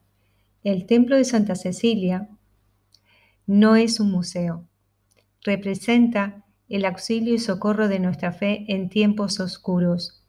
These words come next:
donde buscamos iluminar nuestros pasos. Esta santa es un bello lirio del cielo que nos protege con su canto.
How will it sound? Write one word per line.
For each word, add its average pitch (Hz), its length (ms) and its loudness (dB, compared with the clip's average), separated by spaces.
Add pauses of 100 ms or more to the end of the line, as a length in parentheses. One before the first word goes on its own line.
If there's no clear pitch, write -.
(460)
donde 196 320 2
buscamos 220 560 0
iluminar 190 600 0
nuestros 190 420 -4
pasos. 180 500 -4 (680)
Esta 226 260 0
santa 240 440 2
es 220 160 0
un 208 140 4
bello 208 240 4
lirio 220 400 4
del 180 220 0
cielo 180 500 -2 (320)
que 202 160 2
nos 196 160 2
protege 202 480 0
con 190 220 -2
su 180 180 -2
canto. 175 560 0